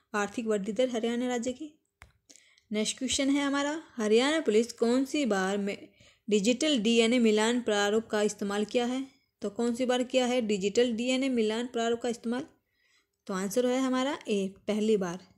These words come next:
पहली बार किया है हरियाणा पुलिस ने डिजिटल डीएनए मिलान प्रारूप का इस्तेमाल।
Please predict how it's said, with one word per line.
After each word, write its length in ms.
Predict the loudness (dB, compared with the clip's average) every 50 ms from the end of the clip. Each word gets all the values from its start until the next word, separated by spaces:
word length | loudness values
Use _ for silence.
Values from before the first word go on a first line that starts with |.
| _ _ _ _ _ _ -6
पहली 240 | -2 0 0 2 2
बार 140 | 2 2 2
किया 180 | 2 0 0
है 100 | 2 2
हरियाणा 340 | 2 0 0 0 -2 -2 -4
पुलिस 280 | -4 -4 -6 -6 -6 -4
ने 100 | -4 -2
डिजिटल 500 | -2 -2 -2 -4 -4 -4 -2 -2 -2 -2
डीएनए 480 | 0 -2 -2 0 0 0 0 0 0 0
मिलान 380 | 2 2 0 0 0 -2 -4 -6 -8 _ _
प्रारूप 360 | -6 -4 -2 0 -2 -2 -2 -2
का 120 | -2 -2
इस्तेमाल। 600 | -2 -2 -4 -6 -8 -6 -6 -4 -4 -4 -6 -8